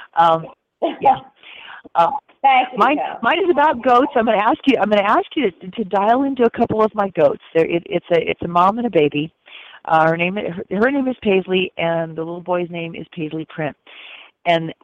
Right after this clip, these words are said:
Speaker 1: we've had, uh, we're starting to treat him now. Well, we've been treating him with, um,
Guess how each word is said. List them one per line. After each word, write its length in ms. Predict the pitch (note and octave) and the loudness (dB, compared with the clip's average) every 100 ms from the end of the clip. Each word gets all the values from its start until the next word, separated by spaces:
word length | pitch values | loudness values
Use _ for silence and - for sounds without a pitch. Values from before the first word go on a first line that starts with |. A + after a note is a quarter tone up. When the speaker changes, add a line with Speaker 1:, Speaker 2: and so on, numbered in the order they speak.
| _ | _
Speaker 1:
we've 180 | F#3 F#3 | -8 -6
had, 420 | - G3 F#3+ F#3 - | 0 4 4 2 -4
uh, 180 | E3+ D#3+ | 0 0
we're 160 | E3+ F3 | 0 -4
starting 340 | - B3+ B3+ | -2 -2 -4
to 120 | - | -10
treat 140 | A3 G#3 | -8 -8
him 120 | G3 | -6
now. 380 | F3+ F3 F3 E3+ | -2 2 0 0
Well, 140 | F3 | -2
we've 100 | E3+ | -2
been 160 | E3+ F#3+ | -4 -8
treating 260 | - G#3+ F#3 | -6 -8 -6
him 140 | F#3 _ - - - _ | -10 _ -20 -20 -20 _
with, 280 | F3 E3+ D#3+ - | 2 2 0 -2
um, 340 | D#3+ D#3 D3+ | 2 2 0